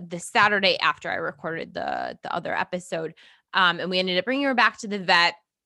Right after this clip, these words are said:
and they didn't, you know, they, they didn't really have anything to say. So Saturday was kinda rough. Um, Sunday was kind of rough.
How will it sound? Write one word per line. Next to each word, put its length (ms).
and 120
they 120
didn't, 380
you 140
know, 240
they, 300
they 100
didn't 160
really 220
have 220
anything 320
to 100
say. 360
So 260
Saturday 480
was 160
kinda 260
rough. 400
Um, 260
Sunday 460
was 140
kind 220
of 100
rough. 400